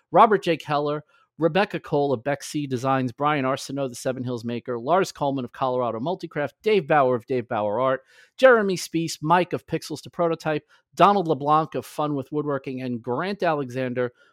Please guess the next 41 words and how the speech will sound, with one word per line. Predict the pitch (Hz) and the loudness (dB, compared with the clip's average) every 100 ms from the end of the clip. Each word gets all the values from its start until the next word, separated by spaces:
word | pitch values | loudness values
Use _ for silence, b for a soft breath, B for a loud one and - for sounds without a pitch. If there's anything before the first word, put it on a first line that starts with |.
| _ | _
from | - 143 135 131 - | -2 4 4 2 -2
the | 123 123 | -4 -4
Clamp | - 131 127 - | -4 -8 -8 -8
Podcast. | 131 123 - 123 - | -8 -8 -8 -10 -8
Thank | 156 147 | -10 -10
you | 127 | -12
so | - 156 | -8 -4
much | 139 135 - | -4 -6 -10
for | 135 | -12
the | 123 | -10
financial | 127 127 123 131 | -8 -6 -8 -10
support | - - 135 123 | -16 -12 -12 -12
for | 120 | -14
the | 110 | -12
podcast. | 185 180 - 170 - | -8 -8 -8 -10 -8
I | 131 | -8
really | 117 120 107 | -6 -6 -8
appreciate | - 220 214 - 120 110 | -10 -12 -10 -6 -4 -4
it. | 165 b b b | -6 b b b
If | 180 147 | -6 -6
you | |
can't | - - 185 - | -10 -4 -4 -6
support | 160 170 156 | -8 -6 -6
the | 151 | -8
show | - 143 | -8 -6
financially, | - 135 131 131 - 139 135 b b | -4 -6 -6 -8 -8 -6 -6 b b
you | 143 | -12
can | 147 139 | -8 -4
leave | 147 143 | -2 -2
a | |
review, | 143 131 127 131 | -4 -4 -4 -4
share | 123 - 131 123 | -6 -6 -4 -2
the | 123 | -6
show, | - 127 123 120 b b | -8 -4 -4 -4 b b
say | - - 269 | -14 -10 -6
hi | 254 | -4
even | 254 139 123 | -4 -4 -4
if | 117 | -8
you | 127 | -8
want. | 117 113 | -8 -4
But | 175 | -4